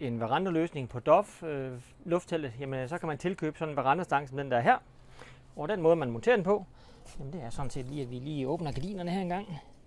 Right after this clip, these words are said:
Så lægger, ruller vi lige dem for, for at skåne vinduet, når vi nu åbner lige om lidt i verandaen. Sådan der. Og så ligger der et par lommer her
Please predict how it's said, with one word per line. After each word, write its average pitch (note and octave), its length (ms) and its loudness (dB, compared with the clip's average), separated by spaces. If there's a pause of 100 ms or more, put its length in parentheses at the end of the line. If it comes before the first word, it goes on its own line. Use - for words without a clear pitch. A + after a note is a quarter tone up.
(1040)
Så - 140 -10
lægger, C#3+ 200 -2
ruller C3+ 320 2
vi C#3 60 2
lige D3 140 2
dem F3+ 140 6
for, F#3+ 260 6
for D#3 140 8
at C3+ 60 6
skåne F3 280 8
vinduet, G3 340 4
når D#3+ 80 2
vi D3 120 0
nu E3+ 240 0 (1400)
åbner E3+ 280 2
lige D3+ 120 0
om D3+ 60 -2
lidt E3+ 280 0 (140)
i E3 120 -8
verandaen. D#3 480 -2 (1080)
Sådan E3 480 -4
der. G#3 120 0 (560)
Og G3 80 -10
så G#3 80 -6
ligger F#3+ 180 8
der B2 80 0
et B2 60 -2
par C3 120 0
lommer E3 300 8
her A3+ 220 4